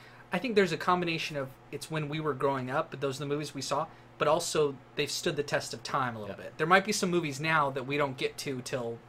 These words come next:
Speaker 1: two or three or four years from now.
Speaker 2: Right.
Speaker 1: Like, I have, uh, The Lighthouse rented right now,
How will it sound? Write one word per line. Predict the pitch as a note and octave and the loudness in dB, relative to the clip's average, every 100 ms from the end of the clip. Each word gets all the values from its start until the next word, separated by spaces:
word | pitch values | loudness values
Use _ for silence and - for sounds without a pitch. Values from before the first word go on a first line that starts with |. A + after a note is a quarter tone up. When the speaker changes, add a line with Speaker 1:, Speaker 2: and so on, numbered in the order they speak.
| - | -4
Speaker 1:
two | D#3+ | -2
or | C3+ | -2
three | D3 C3+ | 0 -2
or | |
four | - C#3 | 0 -2
years | B2+ E3 | 0 -4
from | - B2 | -4 -6
now. | A2 - - | -8 -12 -14
Speaker 2:
Right. | - - | -14 -4
Speaker 1:
Like, | C#3+ - | -4 0
I | D#3+ | 0
have, | E3 D#3+ D3+ C3+ | 2 0 0 -2
uh, | C3+ C3 | -6 -4
The | C3 | -4
Lighthouse | C3 E3 - C3+ A#2 - | 2 4 4 -2 -2 -6
rented | C3+ C3 C3+ B2 | -6 -4 -4 -2
right | B2+ B2 | -4 -2
now, | C#3+ A2+ | -4 -4